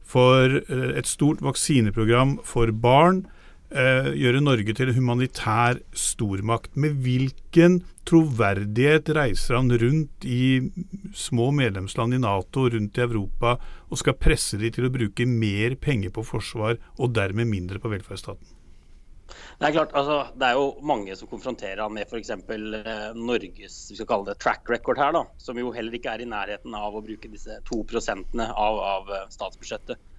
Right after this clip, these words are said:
Speaker 2: på, på forsvar. Men, men samtidig så, så virker det som han blir tatt godt imot, og det virker som han har greid å, å bygge opp respekt for seg selv i, i løpet av dette første året.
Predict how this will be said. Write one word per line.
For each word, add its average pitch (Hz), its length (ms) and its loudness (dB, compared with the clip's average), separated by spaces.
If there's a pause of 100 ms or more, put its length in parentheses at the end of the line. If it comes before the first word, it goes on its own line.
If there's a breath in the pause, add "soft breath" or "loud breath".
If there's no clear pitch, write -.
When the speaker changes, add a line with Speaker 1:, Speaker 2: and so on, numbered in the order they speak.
(280 soft breath)
Speaker 2:
på, 110 140 -4 (460)
på - 100 -4
forsvar. 131 400 0 (540 loud breath)
Men, 160 240 0
men 165 120 -2
samtidig 160 360 -2
så, 165 160 2 (500 loud breath)
så 180 100 -6
virker 165 280 -4
det 120 80 -2
som 165 100 -2
han 196 100 0
blir 143 200 -2
tatt - 400 -8 (180)
godt - 300 -6
imot, 160 420 0
og 139 100 -6
det 156 120 -2
virker - 160 -8
som 120 80 -4
han 135 100 -4
har 147 400 2
greid 120 340 -2
å, 113 540 -6 (460 soft breath)
å 120 100 -14
bygge 120 300 -12
opp - 180 -10
respekt - 640 -10
for 123 160 -6
seg 135 80 0
selv 131 220 -2 (120)
i, 120 300 -6
i - 20 -2
løpet 113 240 -6
av 123 140 -4
dette 120 160 -10
første 123 240 -6
året. 123 180 -8